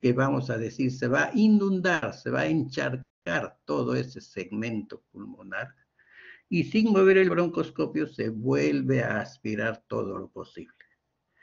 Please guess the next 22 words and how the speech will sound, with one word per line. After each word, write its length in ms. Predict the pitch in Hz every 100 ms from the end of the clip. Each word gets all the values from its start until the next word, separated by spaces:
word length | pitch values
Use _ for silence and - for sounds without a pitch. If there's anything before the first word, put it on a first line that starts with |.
| - -
Si 220 | _ 170
obtenemos 840 | 165 - - 180 220 247 139 107 -
el 160 | 104
sesenta 720 | 104 113 - 170 220 214 180
por 180 | 180 139
ciento 300 | 135 170 131
de 140 | 117 104
la 120 | 90
cantidad 540 | 104 98 104 120 147
que 100 | 117
se 140 | 104 147
ha 80 |
instilado, 800 | 156 143 - 180 180 131 131 151 - _ _ _
o 80 | _
sea, 180 | - 85
si 180 | - 104
instilamos 640 | 104 - 120 147 - 180
cien 260 | 202 165 107
y 100 | 107
obtenemos 640 | 101 120 127 147 143 131 -
como, 420 | - 117 110 110 _ - _ _ _ - - -
ah, 400 | - - 62